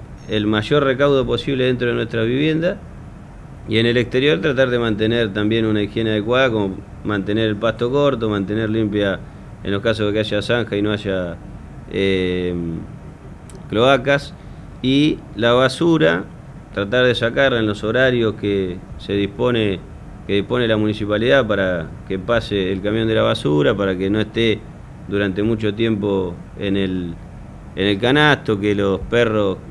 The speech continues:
callejeros que puedan llegar a romper esa basura y, y generar que eso se acumule en la vía pública y lo mismo sea un comedero de estos roedores.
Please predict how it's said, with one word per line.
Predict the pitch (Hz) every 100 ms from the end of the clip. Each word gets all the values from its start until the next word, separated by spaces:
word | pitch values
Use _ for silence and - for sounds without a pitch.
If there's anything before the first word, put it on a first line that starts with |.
| - - -
callejeros | 98 101 98 127 123
que | 98
puedan | 95 113 104
llegar | 104 107
a |
romper | 104 98 110
esa | 104
basura | 101 101 127 131 110
y, | 101 95 87 - - - -
y | -
generar | - 104 117 107
que |
eso | 107 107
se | 98
acumule | 101 104 110 113 104 101 87 - - -
en | - 101
la | 104
vía | 113 107
pública | 104 117 110 98 95 85 - - - -
y | 95 95
lo | 95 95
mismo | 110 104 95 92
sea | 92 101
un | 98 90
comedero | - 95 98 110 123 113
de | 101 98
estos | 98 98 95
roedores. | 98 113 110